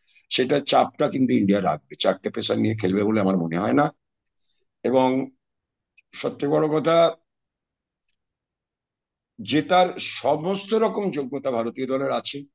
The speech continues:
আমি ভারতীয় দলকে শুভ কামনা জানাই একজন ভারতীয় হিসাবে, একজন ক্রিকেট প্রেমী হিসাবে। এবং সত্যি কথা, ভারত যেভাবে বিভিন্ন স্তরে ফুট-, মানে, ক্রিকেটকে ডমিনেট করছে,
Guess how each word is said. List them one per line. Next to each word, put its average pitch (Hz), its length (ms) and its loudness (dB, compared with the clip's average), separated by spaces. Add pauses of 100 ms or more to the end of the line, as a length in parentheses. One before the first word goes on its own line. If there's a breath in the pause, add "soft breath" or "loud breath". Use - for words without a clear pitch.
আমি 110 160 -2
ভারতীয় 110 380 0
দলকে 123 260 -4
শুভ 113 320 0
কামনা 110 300 2
জানাই 143 300 0 (640)
একজন 107 280 -2
ভারতীয় 120 440 0
হিসাবে, 143 380 -4 (680)
একজন 135 360 -2
ক্রিকেট 143 540 -2
প্রেমী 143 300 4
হিসাবে। 170 380 2
এবং 143 180 -2
সত্যি 131 300 -6
কথা, 165 240 4
ভারত 135 220 0
যেভাবে 120 420 -4 (260)
বিভিন্ন 131 420 2
স্তরে 113 280 -2
ফুট-, 95 460 -6 (160)
মানে, 110 160 2
ক্রিকেটকে 113 400 0
ডমিনেট 117 380 4
করছে, - 320 -10